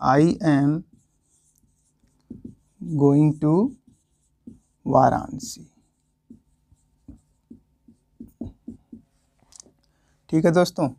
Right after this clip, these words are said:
देखिए यहाँ पे जो आपका सेंटेंस है डायरेक्ट स्पीच में है, तो जो स-, दोस्तों जो कामा और डबल इन्वर्टेड कामा होता है उससे पहले या जो बाहर का भाग होता है, यानी ये आपका जो डबल इन्वर्टेड कामा के अंदर है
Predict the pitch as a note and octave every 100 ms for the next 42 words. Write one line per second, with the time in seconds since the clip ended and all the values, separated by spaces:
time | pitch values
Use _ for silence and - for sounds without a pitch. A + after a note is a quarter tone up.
0 | _ _ _ _ _ _ _ - D3+ D3
1 | E3+ E3 E3+ F3+ E3 E3 D#3 E3+ E3+ E3
2 | D3+ E3 E3 F3 D3+ D3 D#3+ D#3+ - D#3
3 | D3 D#3 D3 D#3+ A3+ C4 _ _ _ _
4 | - D#3 D#3+ F#3 - _ F3 E3 E3 D#3+
5 | D#3+ F#3 F3+ F#3 F#3 - - _ - C#3+
6 | D#3+ E3+ E3 E3 E3 D#3+ D#3+ E3 - D3
7 | C#3+ D#3 C#3+ C#3 D#3 D3+ E3+ E3 F3 -
8 | - D3 C#3+ D#3+ F3 F3+ D#3+ E3 C#3+ C3+
9 | D#3 D3+ E3 C#3+ C#3 C#3 C3 B2+ C3 B2+
10 | B2+ C3 C#3+ D#3+ D#3+ D#3 D3+ D#3+ D#3 D3+
11 | D3 D3+ D3+ D3+ D3+ D3+ D3 C#3 D3+ D#3
12 | - _ _ D3+ C#3 C#3+ E3 D3+ D#3+